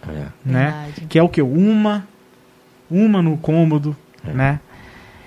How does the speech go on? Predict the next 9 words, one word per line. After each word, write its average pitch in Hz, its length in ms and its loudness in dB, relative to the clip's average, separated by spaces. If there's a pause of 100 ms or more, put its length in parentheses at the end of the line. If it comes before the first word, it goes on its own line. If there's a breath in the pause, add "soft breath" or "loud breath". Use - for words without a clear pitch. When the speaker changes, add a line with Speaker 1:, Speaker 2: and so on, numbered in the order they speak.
(140 soft breath)
Speaker 2:
E 156 140 4
a, 170 400 8
e 165 120 6
a 175 80 8
de 165 120 6
led, 175 360 6
ela, 208 280 8
ela, 180 520 4
poxa, 143 400 0